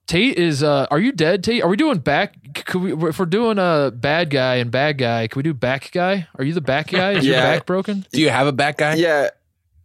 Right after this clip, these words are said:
Speaker 2: Yeah, I'm trying to get a back guy. I, I sent it to you earlier. That's one of my notes for today. I, uh, apparently have Scooter Braun's back guy is gonna fix my back. I don't know what that necessarily means, but you can obviously <laughs> probably infer from that that, uh,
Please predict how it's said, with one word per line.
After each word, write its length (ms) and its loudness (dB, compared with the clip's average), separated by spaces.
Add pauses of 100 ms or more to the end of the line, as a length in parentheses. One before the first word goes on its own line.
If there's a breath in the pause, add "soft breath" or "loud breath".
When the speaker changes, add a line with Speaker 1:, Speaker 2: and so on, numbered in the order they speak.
Speaker 2:
Yeah, 280 2
I'm 260 0
trying 240 0
to 80 0
get 100 0
a 60 2
back 280 0
guy. 280 2
I, 140 2
I 20 0
sent 220 0
it 80 -4
to 80 -2
you 100 2
earlier. 300 2
That's 180 0
one 120 -2
of 60 0
my 120 0
notes 260 0
for 80 -12
today. 340 0
I, 260 2
uh, 280 2
apparently 340 0
have 140 -2
Scooter 300 -2
Braun's 420 0
back 300 -2
guy 160 2
is 80 -2
gonna 160 -2
fix 260 -4
my 140 0
back. 520 -2
I 120 0
don't 140 0
know 140 2
what 280 0
that 180 0
necessarily 380 0
means, 480 0
but 200 0
you 120 -4
can 340 -2
obviously 560 0
<laughs> 40 -10
probably 520 2
infer 400 0
from 200 -2
that 260 0
that, 160 2
uh, 220 0